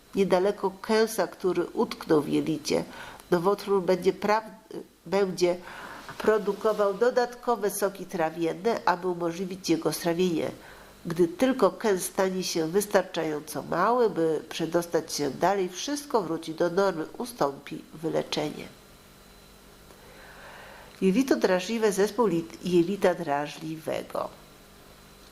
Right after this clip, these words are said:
Dotyka mięśni gładkich. Konflikt niemożności strawienia kęsa, niestrawne uciążliwości, niemożliwy do strawienia spór, znoszę uciążliwości, utrapienia związane z poleceniami,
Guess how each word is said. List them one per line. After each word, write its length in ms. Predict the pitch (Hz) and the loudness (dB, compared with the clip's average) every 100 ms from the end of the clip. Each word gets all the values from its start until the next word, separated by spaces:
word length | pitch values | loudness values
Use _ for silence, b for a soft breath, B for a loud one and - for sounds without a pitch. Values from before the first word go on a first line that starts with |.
| - | -12
Dotyka 520 | - 165 165 220 226 220 | -2 -2 0 0 2 0
mięśni 440 | 165 165 - 185 | -2 -6 -8 -12
gładkich. 560 | 175 175 - - 165 - | -2 -2 -2 -10 -14 -2
Konflikt 440 | 208 208 196 190 | 0 0 -4 -6
niemożności 640 | 233 240 226 190 185 - | -2 0 0 -2 -2 -4
strawienia 500 | 185 180 170 170 160 | -2 0 2 0 0
kęsa, 600 | 156 165 160 165 - 196 240 B B B - - - - | -2 -2 -2 0 0 0 -2 B B B -20 -20 -20 -8
niestrawne 840 | 175 185 - 196 185 180 170 170 165 | -2 -2 0 2 4 2 -2 -2 -2
uciążliwości, 1080 | 175 170 165 160 156 - 165 180 - - | -4 -4 -4 -4 -6 2 2 2 -2 -8
niemożliwy 540 | 208 180 170 175 185 175 | -2 0 0 0 -2 0
do 100 | 170 | -2
strawienia 580 | - 156 160 170 165 151 | 0 2 4 4 4 0
spór, 600 | - - 202 208 226 - | -2 0 4 6 4 0
znoszę 460 | - 180 180 - 185 | -4 0 0 0 -4
uciążliwości, 800 | - 175 175 175 175 185 185 196 | -4 -4 -4 -4 0 0 0 -2
utrapienia 480 | 190 170 185 175 | 2 0 2 0
związane 420 | 170 165 165 170 165 | 0 -2 0 0 0
z 100 | - | -2
poleceniami, 1200 | 175 165 160 - 151 151 156 160 180 196 208 240 | 0 0 -2 -4 -2 0 2 2 2 0 -4 -8